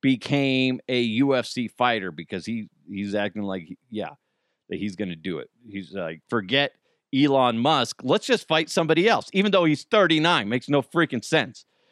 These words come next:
This comes in from Brian. He says, "Zero zucks given." I kinda like that.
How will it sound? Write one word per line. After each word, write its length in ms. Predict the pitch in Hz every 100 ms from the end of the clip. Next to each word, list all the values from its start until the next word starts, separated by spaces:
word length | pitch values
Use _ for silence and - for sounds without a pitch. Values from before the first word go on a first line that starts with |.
| _ 175
This 160 | 180
comes 260 | 196 196 165
in 120 | 170
from 200 | 180 147
Brian. 580 | 123 160 190 175 139 139
He 160 | 147
says, 340 | 160 147 104 - 143
"Zero 460 | 104 123 170 185 175
zucks 580 | 117 147 147 - - - -
given." 440 | 151 151 95 151 - -
I 140 | 160 233
kinda 340 | - 302 220
like 360 | 139 131 151 -
that. 240 | 170 -